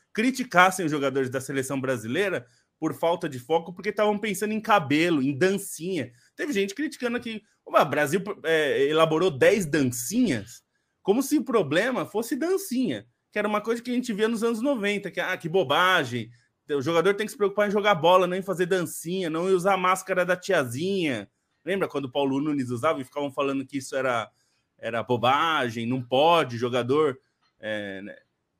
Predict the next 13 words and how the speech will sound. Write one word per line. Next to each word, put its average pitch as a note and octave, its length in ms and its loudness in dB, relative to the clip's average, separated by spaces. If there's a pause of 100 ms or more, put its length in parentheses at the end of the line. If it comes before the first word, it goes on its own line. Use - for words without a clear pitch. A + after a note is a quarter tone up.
(120)
é, F#2+ 320 -12
isso - 160 -2
é D3+ 60 2
inaceitável, C3+ 1120 2
é A2 180 -2
tirar C#3+ 300 2
o B2+ 40 4
foco B2+ 720 0
e - 20 -10
não B2+ 120 -4
sei C3 160 -6
o C3 40 -4
quê. A#2 220 -10